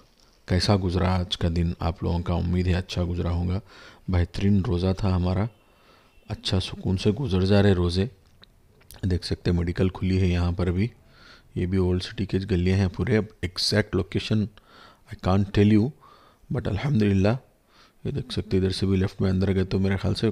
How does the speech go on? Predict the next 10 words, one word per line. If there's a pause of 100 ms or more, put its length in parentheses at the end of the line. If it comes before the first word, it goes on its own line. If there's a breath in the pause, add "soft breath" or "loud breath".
(260)
कुंटे
को
जाते
होंगे, (880 loud breath)
फिर
भी
हम
आगे
से
गए।